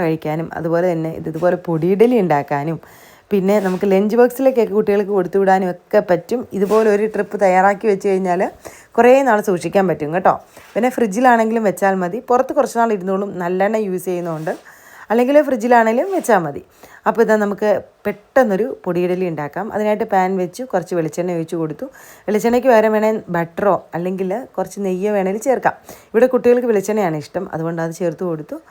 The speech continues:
കുറച്ച് കടുകിട്ട് പൊടിച്ചു, കറിവേപ്പിലയും കൂടി ഇട്ടതിന് ശേഷം നമ്മുടെ ഇഡലിപ്പൊടിയില്ലേ, അതൊരു രണ്ട് ടേബിൾ സ്പൂൺ ഇട്ട് കൊടുത്തു. എന്നിട്ട് നമുക്ക് ആവശ്യത്തിനുള്ള ഇഡലിയും കൂടി ഇട്ട് നന്നായിട്ട് മിക്സ് ചെയ്തെടുത്താൽ നല്ല അടിപൊളി പൊടിയിഡലി റെഡി ആയിട്ടുണ്ട്. നമ്മൾക്ക് വേണമെങ്കിൽ ഇതിൽ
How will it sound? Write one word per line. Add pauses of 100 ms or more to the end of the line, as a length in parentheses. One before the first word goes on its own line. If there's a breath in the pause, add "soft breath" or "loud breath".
(340 loud breath)
കുറച്ച്
കടുകിട്ട്
പൊടിച്ചു,
കറിവേപ്പിലയും
കൂടി
ഇട്ടതിന്
ശേഷം (120)
നമ്മുടെ (140)
ഇഡലിപ്പൊടിയില്ലേ, (500 loud breath)
അതൊരു
രണ്ട്
ടേബിൾ
സ്പൂൺ
ഇട്ട്
കൊടുത്തു. (520 loud breath)
എന്നിട്ട്
നമുക്ക്
ആവശ്യത്തിനുള്ള (180)
ഇഡലിയും
കൂടി
ഇട്ട് (160)
നന്നായിട്ട്
മിക്സ്
ചെയ്തെടുത്താൽ (580 loud breath)
നല്ല
അടിപൊളി (140)
പൊടിയിഡലി (100)
റെഡി
ആയിട്ടുണ്ട്. (560 loud breath)
നമ്മൾക്ക്
വേണമെങ്കിൽ (140)
ഇതിൽ